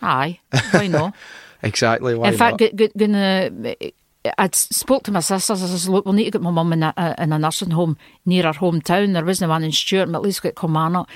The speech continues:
Speaker 1: And all my sisters, eh, a couple of them are nurses. "Oh, no, you need to get permission. You need to get, you need to sign all these forms. You need to wait. You need to blah, blah, blah."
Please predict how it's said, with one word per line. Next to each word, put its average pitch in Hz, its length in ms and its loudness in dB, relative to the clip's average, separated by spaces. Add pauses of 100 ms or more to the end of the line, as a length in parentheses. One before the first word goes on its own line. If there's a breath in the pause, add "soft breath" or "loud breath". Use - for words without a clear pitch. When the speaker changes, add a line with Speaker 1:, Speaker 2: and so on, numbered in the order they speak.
(340 loud breath)
Speaker 1:
And 175 140 0
all 190 80 2
my 185 120 2
sisters, - 600 -2
eh, 165 140 0 (200)
a 165 120 -4
couple - 260 -2
of 175 80 0
them 165 100 -2
are 147 120 0
nurses. 156 260 -4
"Oh, 220 200 2
no, 220 260 4
you 208 160 0
need 214 120 2
to 202 120 -4
get - 60 -6
permission. 185 520 -2 (360 loud breath)
You 185 100 2
need 208 140 2
to - 80 0
get, 185 220 0
you 190 140 -2
need 214 140 4
to - 80 -4
sign 208 300 2
all 202 100 2
these 196 240 0
forms. 202 360 2
You 180 60 2
need 202 140 2
to 247 100 0
wait. 202 340 2
You 190 120 -2
need 185 200 0
to 226 60 0
blah, 175 260 2
blah, 170 220 0
blah." 156 300 0